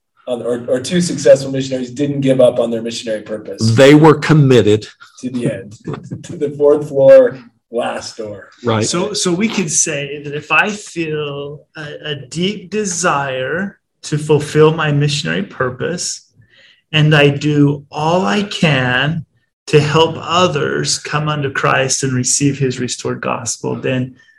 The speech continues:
Speaker 3: then I'm a successful missionary.
Speaker 2: Right. And, and also, there's the tendency, and, and I even get wrapped in the, that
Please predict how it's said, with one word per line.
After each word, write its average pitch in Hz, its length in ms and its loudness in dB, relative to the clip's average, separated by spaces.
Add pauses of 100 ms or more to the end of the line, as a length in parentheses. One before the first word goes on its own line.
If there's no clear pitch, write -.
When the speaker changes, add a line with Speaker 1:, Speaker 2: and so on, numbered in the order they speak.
Speaker 3:
then 143 120 -2
I'm 143 240 4
a 143 60 4
successful 120 600 -4
missionary. 120 640 -8 (300)
Speaker 2:
Right. 190 360 4 (1120)
And, 180 300 4 (340)
and 196 140 8
also, 196 720 8 (640)
there's 202 280 10
the 185 100 8
tendency, 220 920 8
and, 269 320 4
and 233 140 4
I 302 140 6
even 180 500 8 (260)
get 165 240 0 (160)
wrapped 156 320 2
in 147 140 2
the, 143 300 -2
that 160 260 -2